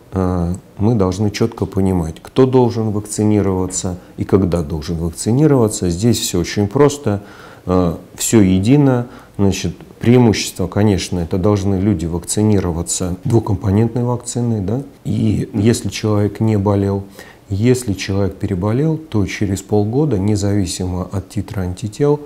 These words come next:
можно вакцинироваться, в принципе, любой вакциной. Кто-то выбирает «Спутник Лайт», кто-то выбирает двухкомпонентную в-, вакцину. Здесь никаких либо вопросов нет.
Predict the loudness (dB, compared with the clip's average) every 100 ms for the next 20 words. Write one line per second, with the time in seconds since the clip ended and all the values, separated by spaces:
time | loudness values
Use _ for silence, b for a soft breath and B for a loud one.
0 | B B -2 2 2 0 -4 -6 -4 -2
1 | 0 0 -2 -4 -8 -2 2 2 2 -2
2 | 0 0 0 -2 -4 -8 -10 -10 -8 -10
3 | -2 -2 0 -2 -2 -2 -2 -4 -6 -8
4 | -6 -6 -6 -4 -2 -2 -4 B B B
5 | 2 2 2 -4 -4 -4 -4 -4 -6 -4
6 | -4 -2 -2 -2 -2 -2 -2 -2 -2 -2
7 | -4 -6 -4 -4 -4 B B -12 -2 0
8 | 0 -4 -4 -4 -4 -6 -4 -4 -2 -2
9 | -4 -4 -4 -6 -4 -4 -4 -8 -10 -10